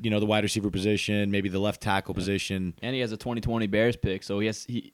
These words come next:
Speaker 2: they currently have on hand the next two seasons five first round draft picks.
Speaker 1: Nice. Should be fun to watch there. And I do have faith that they could eventually turn into a formidable offense. I just think right now they're in strictly rebuilding mode. So if you got, if you own guys like Marshawn Lynch,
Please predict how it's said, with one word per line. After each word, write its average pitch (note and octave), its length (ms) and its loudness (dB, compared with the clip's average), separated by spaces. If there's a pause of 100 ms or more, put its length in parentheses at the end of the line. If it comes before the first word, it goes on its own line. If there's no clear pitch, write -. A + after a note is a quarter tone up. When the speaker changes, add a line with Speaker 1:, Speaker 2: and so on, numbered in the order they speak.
Speaker 2:
they A#2 140 2
currently A#2+ 380 0
have A#2 120 2
on A#2 120 0
hand G#2+ 200 2
the G2+ 60 0
next G#2+ 220 0
two A2 100 0
seasons G2 380 -2
five G#2 320 -2
first G2+ 200 -6
round G2 160 -8
draft F#2+ 240 -8
picks. - 240 -16
Speaker 1:
Nice. F2+ 480 0
Should G#2+ 200 0
be F#2+ 100 0
fun G#2 220 0
to G2 60 4
watch G2+ 340 2
there. A2 200 4
And A2 80 2
I A#2 60 2
do C3 160 4
have D3 160 4
faith A#2+ 220 2
that F#2+ 80 -6
they G#2+ 100 2
could A2+ 240 4
eventually G#2+ 560 2
turn G#2+ 220 2
into G2+ 340 2
a F#2 160 2 (220)
formidable G#2+ 580 2
offense. G#2+ 300 -2
I - 20 -2
just F2+ 160 -4
think G2+ 140 0
right F#2 160 0
now F#2+ 260 2
they're F#2 160 0
in F2 100 -2
strictly G2+ 460 -2
rebuilding A2 580 4
mode. A2 360 2 (280)
So G2+ 360 2
if G2 160 0
you G#2+ 60 2
got, G#2+ 180 2
if G#2 100 -6
you A2 160 -2
own A#2 220 2
guys G#2 240 2
like G2+ 120 0
Marshawn G2 500 2
Lynch, G2 460 0